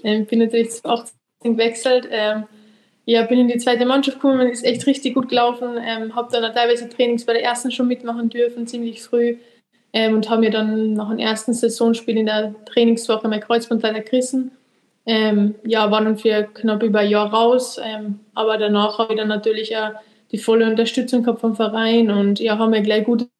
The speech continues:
Gefühl gegeben, haben mich auch, ähm, trotz meiner Verletzung hochgezogen und hab die Chance in der ersten Mannschaft gekriegt. Also, ähm, ja, ich glaub, allen in allen hätte es vielleicht, ja, besser laufen können, aber man weiß nicht, wie es anders wäre. Deswegen,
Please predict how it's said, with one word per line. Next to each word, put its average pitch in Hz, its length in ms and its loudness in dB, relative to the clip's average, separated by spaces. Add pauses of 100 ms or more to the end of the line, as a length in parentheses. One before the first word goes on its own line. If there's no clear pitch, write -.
(300)
Gefühl 240 320 -4
gegeben, 220 460 -6
haben 226 140 -6
mich 220 120 -4
auch, 214 180 -4 (520)
ähm, 226 240 2
trotz 240 260 -2
meiner 240 220 2
Verletzung 240 460 2
hochgezogen 240 580 0
und 214 140 -2
hab 220 100 -4
die 220 80 -12
Chance 220 400 -4
in 214 60 -2
der 214 120 -8
ersten 220 280 -6
Mannschaft 220 360 -8
gekriegt. - 300 -6
Also, 202 440 -4 (420)
ähm, 202 420 0 (560)
ja, 202 380 -2 (180)
ich 220 120 -2
glaub, 240 340 0 (280)
allen 240 200 4
in 240 120 4
allen 240 200 2
hätte 240 140 2
es - 60 -12
vielleicht, 233 600 0
ja, 226 200 2
besser 254 320 2
laufen 247 280 2
können, 240 240 2
aber 208 220 0
man 214 160 0
weiß 214 260 0
nicht, 220 120 2
wie 214 40 -2
es 214 80 -6
anders 220 360 -2
wäre. 226 360 -6
Deswegen, 208 600 -10